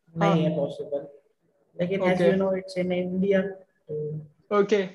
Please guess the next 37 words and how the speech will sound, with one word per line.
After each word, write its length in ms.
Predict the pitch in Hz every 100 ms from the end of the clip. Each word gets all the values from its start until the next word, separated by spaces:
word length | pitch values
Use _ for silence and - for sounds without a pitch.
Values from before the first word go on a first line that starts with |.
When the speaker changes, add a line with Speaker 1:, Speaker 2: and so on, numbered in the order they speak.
| -
Speaker 1:
मैं 80 | 185
ज्यादा 240 | 214 233
बोल 300 | 233 247 277
नहीं 120 | 277 302
पाऊंगा 320 | 262 233 240
इस 120 | 240
पे, 180 | - 226
क्योंकि 260 | 247 220
Speaker 2:
<laughs> 260 | 226 - 214
Speaker 1:
हो 100 | 214
सकता 320 | 208 208 196
है 100 | 196 196 196 - _ _ -
कि 100 | 214
controversial 640 | 202 196 220 214 208 233
हो 240 | 214 214
जाए, 280 | 185 160 165
लेकिन 520 | 170 175 190 185 - - -
Speaker 2:
अच्छा, 580 | - 208 - 214 180 - -
Okay। 260 | 202 202 185 190 _ _ 202
Speaker 1:
India, 260 | 208 226
India 360 | 233 226 220 220
होता 320 | 208 185 180
है 220 | 180 180
तो 380 | 180 180 180 - - - - - _ -
Speaker 2:
ठीक 220 | 214 190
है, 80 | 202 - - - 359 254
ओके। 540 | - 202 202 202 190
तो 380 | 190 - - 277
ये 300 | 233 214 285
बता, 240 | 285 262
अगर 340 | 330 277 254 -
India 500 | 226 202 202 233 240
को 180 | 254
क-, 80 | 254
अ, 560 | 214 180 185 180 - 180
as 40 |
a 300 | 190 208 196